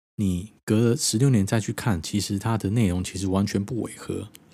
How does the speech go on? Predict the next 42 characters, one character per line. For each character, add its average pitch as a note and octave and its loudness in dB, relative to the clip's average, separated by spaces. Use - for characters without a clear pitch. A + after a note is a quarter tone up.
那 F#3 2
这 F3+ 2
部 F3 0
内 F#3+ 6
容 C3 4
它 E3 6
其 G2+ 2
实 F#2 2
就 A2 2
是 B2 4
讲 E2+ 0
述 G2+ 2
呢， F2 4
他 G2+ 0
不 - 0
能 E2+ 2
结 E2+ -2
婚 F#2 0
的 F#2 -2
一 A2 2
些 G2 2
种 G2 0
种 G2 0
原 E2+ -4
因 F2+ -4
啊， F2+ -8
对。 F2 -6
那 C3 -6
在 E3 0
这 D#3 2
个 C3 4
不 B2+ 8
婚 D3+ 8
率 C#3+ 10
呢 G2+ 6
逐 G2+ 0
渐 A2+ 4
攀 G#2 2
升 G2+ 2
的 F#2+ 4
年 E2+ -2
代， F#2 -4